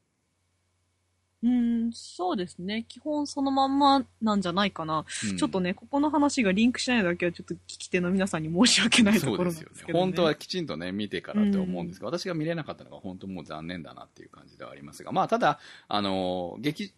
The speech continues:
Speaker 2: テレビシリーズを見てなくても、えー、すごく楽しめる。せ-、切ない？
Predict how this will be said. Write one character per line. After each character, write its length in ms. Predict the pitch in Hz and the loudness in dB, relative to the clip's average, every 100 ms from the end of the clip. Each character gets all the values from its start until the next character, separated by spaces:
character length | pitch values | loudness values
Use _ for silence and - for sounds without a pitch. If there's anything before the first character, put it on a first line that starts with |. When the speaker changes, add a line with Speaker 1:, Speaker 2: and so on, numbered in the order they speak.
| _ | _
Speaker 2:
テ 140 | 202 | -2
レ 60 | 262 | 0
ビ 60 | |
シ 120 | 269 | 2
リ 80 | 320 | 2
ー 20 | |
ズ 60 | 143 | 0
を 40 | |
見 160 | 92 214 | -2 0
て 120 | - | 0
な 140 | 101 131 | -2 -4
く 100 | - | -4
て 80 | 80 | -12
も、 340 | 82 90 - _ _ _ _ - | -8 -8 -8 _ _ _ _ -12
え 640 | 85 71 67 50 - - | -8 -8 -8 -12 -14 -18
ー、 0 | _ | _
す 180 | - 151 | -4 -2
ご 100 | 170 | -2
く 80 | - | -4
楽 220 | 117 104 | -6 -6
し 120 | - | -2
め 140 | 110 90 | -4 -4
る。 160 | - _ _ _ _ _ _ _ _ _ | -10 _ _ _ _ _ _ _ _ _
せ-、 240 | - - - - 139 | -16 -16 -14 -10 -10
切 140 | - | -4
な 120 | 233 | -4
い？ 160 | 151 - | -4 -12